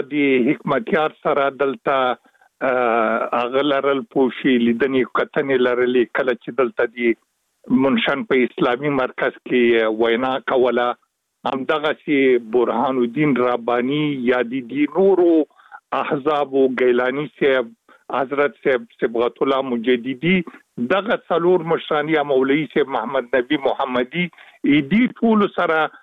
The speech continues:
او مولوي صاحب خالص چې زما استاد هم وو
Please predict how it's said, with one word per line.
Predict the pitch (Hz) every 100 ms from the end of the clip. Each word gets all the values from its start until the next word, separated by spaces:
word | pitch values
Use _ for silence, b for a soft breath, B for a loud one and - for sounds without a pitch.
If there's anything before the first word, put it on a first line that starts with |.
| B _
او | 131 143
مولوي | 139 143 156 180 156
صاحب | 165 - -
خالص | 151 175 - -
چې | 143
زما | 143 147 151 147 127
استاد | - - 170 151
هم | 170 170 170
وو | 170 160